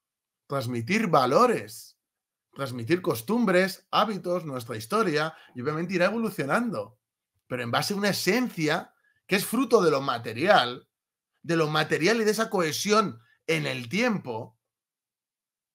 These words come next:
de esa unidad coherente que se ha conformado a lo largo del tiempo, que es nuestra cultura,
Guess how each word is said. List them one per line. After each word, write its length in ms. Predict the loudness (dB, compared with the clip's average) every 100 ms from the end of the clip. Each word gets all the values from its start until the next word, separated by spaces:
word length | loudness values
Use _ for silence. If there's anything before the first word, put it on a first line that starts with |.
| _ _ _ _ _ _ _ _ _ _
de 80 | -2
esa 140 | 2
unidad 400 | 4 6 4 2
coherente 800 | 4 6 6 4 2 2 0 -4
que 80 | -6
se 80 | -4
ha 60 | -4
conformado 580 | -4 0 0 2 2
a 40 | 4
lo 60 |
largo 220 | 2 0 -2
del 160 | -4
tiempo, 300 | -6 -8 -6
que 60 | -8
es 60 |
nuestra 280 | -8 -8 -10
cultura, 640 | -10 -12 -10 -8 -8 -8